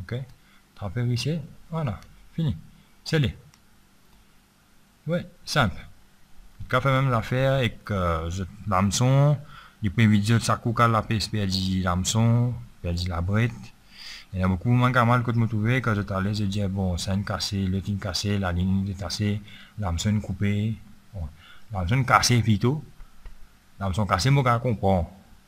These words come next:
La mémoire, c'est la corail, on rose beaucoup. Mais bon. D'accord ? Il peut permettre de facilement. Avec quand tu jette la boîte, jette ban, euh, la boîte artificielle,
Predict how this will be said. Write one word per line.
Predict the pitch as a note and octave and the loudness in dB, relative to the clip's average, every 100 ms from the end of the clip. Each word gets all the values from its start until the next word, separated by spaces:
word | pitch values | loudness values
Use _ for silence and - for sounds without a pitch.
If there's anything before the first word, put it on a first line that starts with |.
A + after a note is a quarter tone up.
| _ - - - | _ -20 -16 -8
La | F#2 | -4
mémoire, | F#2 F#2 F2 A2+ B2 | -2 0 0 2 2
c'est | G#2 | 2
la | F2+ | 0
corail, | F2 F2+ F#2 G#2+ G#2+ | -2 -2 0 0 0
on | F#2 | 0
rose | G2+ G2 | 0 0
beaucoup. | G2 E2+ G2+ A#2+ A#2+ - - - - | -4 -2 -2 -2 -4 -12 -20 -10 -2
Mais | G#2+ | 0
bon. | F2+ - - _ - _ _ _ - - _ _ _ _ - | 0 -6 -16 _ -20 _ _ _ -20 -20 _ _ _ _ -8
D'accord ? | F2 E2 A#2+ - - _ _ - | -4 -2 -2 -4 -16 _ _ -8
Il | G2+ | -4
peut | A#2 | -2
permettre | B2+ D3 C3+ | 2 2 2
de | A2 | 0
facilement. | B2 A2+ G#2 F#2+ G#2 - _ _ G2 | 0 0 0 0 -4 -8 _ _ -4
Avec | G2+ | -2
quand | G#2+ A#2 | 0 0
tu | A#2+ A2+ A2+ | 2 2 0
jette | A#2 - | -2 -4
la | A2+ | -4
boîte, | G2 G2 - - - - - - | -2 -4 -6 -18 -20 -20 -20 -12
jette | F#2+ G#2 | -4 0
ban, | G2+ G2 F#2+ | 2 2 2
euh, | F#2 D#2+ C#2+ - - - - - - | 0 -4 -6 -12 -18 -20 -20 -18 -8
la | A2 | -4
boîte | F#2+ F#2+ | -4 -4
artificielle, | F#2+ G2 G2 G2+ F#2+ | -2 -2 0 2 2